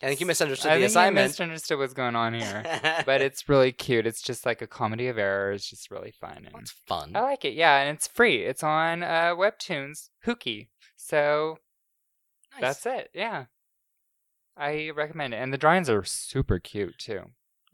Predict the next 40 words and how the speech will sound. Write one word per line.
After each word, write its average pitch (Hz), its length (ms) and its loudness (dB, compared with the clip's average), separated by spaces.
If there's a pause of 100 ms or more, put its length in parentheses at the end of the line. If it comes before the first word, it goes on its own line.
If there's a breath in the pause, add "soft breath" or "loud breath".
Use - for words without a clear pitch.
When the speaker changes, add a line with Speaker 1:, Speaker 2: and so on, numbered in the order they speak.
Speaker 1:
Nice. - 440 -18
Speaker 2:
Yeah. 98 220 -12 (560 soft breath)
So, 107 460 -12
um, 135 280 -8
yeah, 196 200 -4
and 139 120 -4
that's 147 180 -6
the 170 100 -4
graphic 170 340 2
jam. 107 340 -8 (200)
Speaker 1:
Well, 131 120 -8
and 127 240 -8
I 127 540 -6
actually, 110 600 -12
uh, 107 200 -8
made 107 360 -6
a 104 160 -6
purchase 113 560 -2
that - 200 -6
I 104 120 -6
will 104 120 -8
be 101 60 -4
able 101 140 -6
to 101 60 -8
talk 98 280 -6
about 101 260 -6
in 104 280 -16
the 104 180 -18
graphic 107 420 -12
jam 110 580 -12
probably 135 280 -14
maybe 127 240 -10
next 117 220 -12
week. 90 200 -10
I 95 60 -8
need 110 140 -8
to 110 40 -4
actually 110 240 -8
read 90 200 -14
it. 82 180 -14